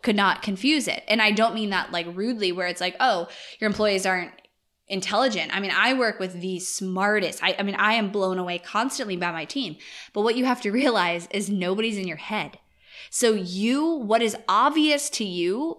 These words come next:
is not obvious to your employees. And so you have to have clear expectations. How fast do you want somebody to respond to something? What is your expectation for that? Are you even clear on that expectation? You know, do you,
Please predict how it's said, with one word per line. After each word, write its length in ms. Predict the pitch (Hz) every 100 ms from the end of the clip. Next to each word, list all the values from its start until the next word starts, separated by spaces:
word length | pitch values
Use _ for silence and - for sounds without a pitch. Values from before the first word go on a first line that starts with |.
| -
is 240 | 233 202
not 420 | 196 190 190 214 214
obvious 640 | 175 185 160 - - -
to 140 | - 190
your 160 | 170
employees. 580 | 156 - - - - -
And 140 | 190 190
so 100 | 180
you 220 | 180 214
have 120 | 220
to 60 | -
have 240 | 190 175 - - _ _
clear 680 | - - 220 233 233 233 233 -
expectations. 960 | 185 - 190 180 185 165 - 170 - - - - _ _ _ -
How 240 | 175 180
fast 420 | 175 262 381 - -
do 60 |
you 100 | 202
want 220 | 175 - - -
somebody 500 | - 196 180 175 175
to 380 | 175 185 170 165
respond 500 | 185 190 - 165 160
to 80 | 175
something? 480 | - 160 160 160 147 - - -
What 120 | 196
is 200 | 320 381
your 120 | 330
expectation 720 | 196 - 180 - 190 185 175
for 160 | 170 170
that? 140 | 170
Are 140 | 185 196
you 280 | 180 180 208
even 240 | 240 311
clear 300 | 302 320 339
on 120 | 339
that 200 | 339 330
expectation? 720 | 320 - 339 330 320 311 359 370 427 - - - _
You 180 | 202 190
know, 160 | -
do 120 | 190 214
you, 300 | 208 214